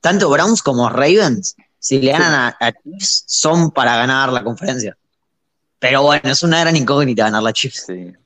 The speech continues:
Speaker 2: Es
Speaker 3: Sí,
Speaker 2: complicado,
Speaker 3: pasa que
Speaker 2: sí.
Speaker 3: si ves las, las dieciocho, las diecisiete semanas, en este caso, de los Browns, con los únicos que pueden perder,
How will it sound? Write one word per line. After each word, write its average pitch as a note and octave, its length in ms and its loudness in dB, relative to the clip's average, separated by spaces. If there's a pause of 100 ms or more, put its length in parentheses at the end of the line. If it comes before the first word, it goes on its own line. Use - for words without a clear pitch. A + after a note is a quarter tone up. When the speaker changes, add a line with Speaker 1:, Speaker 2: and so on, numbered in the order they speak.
(240)
Speaker 2:
Es C#3 140 -8
Speaker 3:
Sí, B2 40 -10
Speaker 2:
complicado, G#2+ 380 -2
Speaker 3:
pasa G#2 80 -2
que F2+ 420 -4
Speaker 2:
sí. - 240 -20 (360)
Speaker 3:
si G2 100 -4
ves A#2+ 100 -2
las, A#2+ 240 -4
las F2 200 -2 (200)
dieciocho, F2+ 720 -10
las E2 220 -6
diecisiete E2+ 440 -10
semanas, E2+ 400 -8
en E2 100 -16
este E2 120 -14
caso, F2+ 300 -8 (680)
de F#2 120 -2
los F2 160 -6
Browns, G2+ 400 -4 (800)
con G#2 180 -6
los G#2+ 140 -10
únicos G#2 240 -4
que - 100 -10
pueden G#2+ 240 -6
perder, G2 320 -2